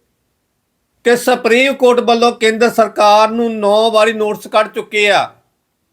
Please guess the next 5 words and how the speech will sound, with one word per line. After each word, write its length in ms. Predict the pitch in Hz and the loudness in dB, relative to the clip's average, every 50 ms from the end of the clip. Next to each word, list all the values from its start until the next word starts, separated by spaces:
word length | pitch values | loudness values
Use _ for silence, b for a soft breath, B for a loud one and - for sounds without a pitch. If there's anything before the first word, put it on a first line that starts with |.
| _ _ _ _ _ _ _ _ _ _ _ - | _ _ _ _ _ _ _ _ _ _ _ -2
ਕਿ 100 | 220 214 | -2 0
ਨੌ 300 | 214 214 214 240 240 247 | 2 2 2 2 2 2
ਵਾਰੀ 220 | 247 247 247 254 247 | 2 2 0 0 -2
ਤੁਸੀਂ 280 | 254 247 202 240 262 | -4 -4 -4 -4 -4
ਦੱਸੋ, 640 | 208 220 208 196 - 247 247 254 240 226 185 139 - | -4 -4 -6 -6 -4 -2 0 2 2 0 0 -4 -10